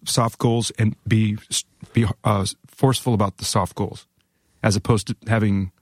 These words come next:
hard goals, and then just kinda, like, having those things kind of slough off,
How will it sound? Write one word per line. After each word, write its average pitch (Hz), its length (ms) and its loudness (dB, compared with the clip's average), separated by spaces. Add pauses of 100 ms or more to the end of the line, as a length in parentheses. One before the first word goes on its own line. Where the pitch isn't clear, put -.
hard 127 200 2
goals, 90 340 -2 (100)
and 101 140 4
then 107 140 2
just 101 180 -2
kinda, 101 180 -2
like, 92 200 -4 (480)
having 104 220 2
those 98 180 0
things 92 360 -4 (160)
kind 95 180 -2
of - 200 -6 (180)
slough - 360 -4
off, - 280 -6